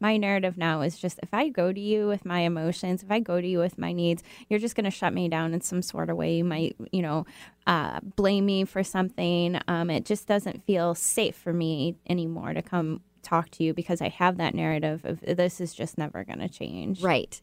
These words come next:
Speaker 2: exactly. And then that triggers those behaviors. So I might become defensive, or I might just shut down and not even
Speaker 1: Mm-hmm.
Speaker 2: wanna hear what you have to say. And in shutting down, uh, another thing that was found through this research is that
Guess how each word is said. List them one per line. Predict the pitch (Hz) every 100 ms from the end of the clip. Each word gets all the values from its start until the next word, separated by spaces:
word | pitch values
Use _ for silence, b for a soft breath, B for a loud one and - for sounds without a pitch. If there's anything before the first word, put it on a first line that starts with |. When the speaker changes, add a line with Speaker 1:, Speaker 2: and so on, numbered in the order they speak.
| -
Speaker 2:
exactly. | 180 175 170 139 101 - B B
And | 254 262
then | 254
that | 262
triggers | 247 254 214 202 185
those | 190 180
behaviors. | 185 202 214 143 -
So | 170
I |
might | 165 135
become | 165 190 170
defensive, | 170 185 220 220 - 160 143
or | 165
I |
might | 170 175 123
just | 170
shut | - 196 -
down | 170 180 139
and | 147
not | 156 160
even | 214 160
Speaker 1:
Mm-hmm. | 104
Speaker 2:
wanna | 147
hear | 143 - 180 165 143 147 - b b b b -
what | 151
you | 143 165
have | 147
to | - 147
say. | - 147 127 151 B B B 226
And | 208 214 208
in | - 214
shutting | - 262 269 202
down, | 190 180 160 156 -
uh, | 180 147 117 78 -
another | 180 160 165
thing | 170 143 139 147 - - -
that | 156
was | 151 151 - _ _
found | 170 143 147
through | 156 143
this | 147 -
research | 143 170 143 - -
is | 175 156
that | 180 165 151 - -